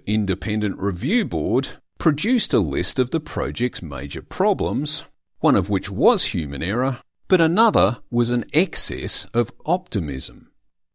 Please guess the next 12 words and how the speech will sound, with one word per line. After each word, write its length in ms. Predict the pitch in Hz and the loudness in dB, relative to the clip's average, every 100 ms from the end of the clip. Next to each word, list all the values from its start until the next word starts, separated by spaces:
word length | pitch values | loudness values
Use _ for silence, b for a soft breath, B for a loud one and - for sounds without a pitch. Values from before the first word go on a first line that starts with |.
| _ _ _ _ | _ _ _ _
The 80 | 104 | 0
message 500 | 90 104 - 92 - | 2 0 0 -2 4
there 300 | 190 208 120 | 6 6 4
being 320 | 120 92 101 | 2 0 2
that 140 | 104 - | -2 0
people 380 | 190 190 135 120 | 0 2 2 2
should 300 | - 233 220 | 2 4 4
have 120 | - | 2
been 180 | 90 90 | 0 -2
expecting 680 | - - - 64 - 87 | -2 -4 -4 -6 -4 -4
the 180 | 82 82 | -2 -2
unexpected 1000 | 85 90 - - 208 220 - 92 113 - | -2 -4 -4 0 0 0 -2 -4 -2 -6